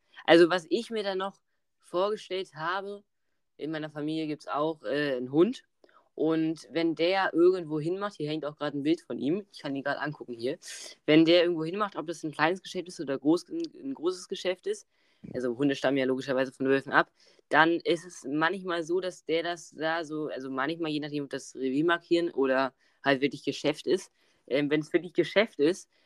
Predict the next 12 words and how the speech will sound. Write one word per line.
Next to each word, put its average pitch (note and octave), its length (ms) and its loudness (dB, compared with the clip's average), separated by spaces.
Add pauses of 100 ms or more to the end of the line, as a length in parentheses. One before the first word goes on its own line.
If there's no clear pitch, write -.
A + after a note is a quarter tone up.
(180)
dann E3 400 4
geht E3 300 -4
er F3+ 260 -2
nochmal E3+ 380 -6
fünf F3 240 -8
Meter D#3 240 -4
weiter F#3+ 360 -2 (540)
und F3+ 380 0 (160)
macht F3 240 -2
so F3+ 80 -6
einen E3+ 100 -2
komischen F3+ 640 -4